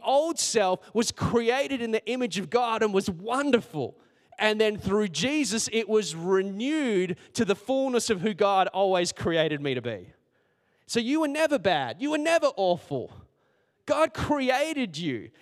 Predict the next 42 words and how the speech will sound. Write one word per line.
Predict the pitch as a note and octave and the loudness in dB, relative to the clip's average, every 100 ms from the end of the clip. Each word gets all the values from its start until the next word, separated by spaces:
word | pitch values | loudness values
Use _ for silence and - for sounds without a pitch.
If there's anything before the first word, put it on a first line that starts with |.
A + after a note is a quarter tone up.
| - | -8
in | A#3+ A#3+ | -4 0
his | - D#4+ E4 B3 | 2 2 -2 -4
image, | - C#4+ B3 D3 - - - | -6 -4 -2 -2 -4 -12 -8
that | - | -4
your | C4 C#4 | 0 0
life | C4+ C#4 A#3+ | 0 -2 -2
was | B3 | -4
always | G3+ B3+ C#4+ C4+ B3 | 0 2 2 2 0
defined | G#3 G#3+ - G#3+ G#3+ G#3 | 0 -2 0 -2 -2 0
by | G#3 G3 | 0 0
beauty | D#3 G#3+ A#3+ A3+ | -2 -6 -2 -2
and | F#3+ | 0
love | G3+ G#3+ G3+ | 0 0 -2
from | - F#3+ | -4 -4
the | F3+ | -2
Father. | - E3+ D#3 A2+ E2+ _ _ _ _ _ _ _ _ | 0 2 2 -2 -12 _ _ _ _ _ _ _ _
But | - | 0
then | G3+ G#3+ | 2 2
when | G#3 | 2
we | F#3+ | 2
meet | F#3+ G3+ F#3 | 0 -2 -2
Jesus, | D#3+ D3 A#3 D#4 C4 F3 F3+ - | -4 -2 0 0 0 0 -2 -2
it | D#3+ | -6
wakes | C#3+ D3 G3+ A3+ - - | -6 -2 0 0 -6 -4
up | F3 - | -2 0
our | D#3+ | 0
heart | C#3 F3+ F#3 - | 0 0 0 -2
to | F#3+ | -2
that | D#3+ D3 | 0 0
reality, | C3+ C#3 D3+ D3+ D3+ C#3+ D3 | -2 0 2 2 0 -2 -4
and | D3+ D3+ | -6 -6
we | D3 F3+ E3+ F3 | 0 2 2 0
are | D#3 D#3 | 0 0
renewed | D#3 D#3 D#3 G3+ B3 B3 G#3 F#3 D3 B2+ A2 - | 0 -4 0 0 0 -2 -4 -2 -2 -4 -8 -18
to | - F3+ | -4 -2
who | C#3+ G#3 | 0 0
we | F#3+ | 0
were | E3 | 2
always | D#3+ E3 F#3 F#3 F3+ F3 | 0 2 2 2 0 -2
created | - E3 D3 D3+ D3 B2+ | -4 -2 0 0 -2 -6
to | B2 | -6
be. | B2 B2 F2+ | -4 -4 -4